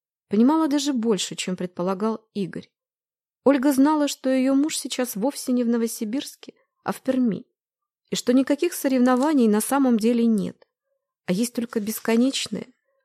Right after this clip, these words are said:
бесстыдная ложь. Однако Ольга не стала устраивать сцен,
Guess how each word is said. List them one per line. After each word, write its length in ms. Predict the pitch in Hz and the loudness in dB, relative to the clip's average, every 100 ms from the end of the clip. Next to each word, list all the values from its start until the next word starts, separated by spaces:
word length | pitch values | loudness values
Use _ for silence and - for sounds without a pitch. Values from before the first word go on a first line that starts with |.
| _ | _
бесстыдная 640 | 180 208 - 262 240 254 262 | -4 -2 -2 0 2 2 0
ложь. 460 | 226 175 - - _ _ _ _ _ _ _ _ | -4 -6 -10 -16 _ _ _ _ _ _ _ _
Однако 320 | 202 302 359 | 2 2 4
Ольга 300 | 349 349 277 | 6 6 6
не 100 | 294 | 6
стала 300 | 285 311 311 | 4 2 0
устраивать 540 | 277 262 254 269 254 254 | 0 -2 0 2 2 -2
сцен, 440 | - - 165 - | -4 -4 -4 -6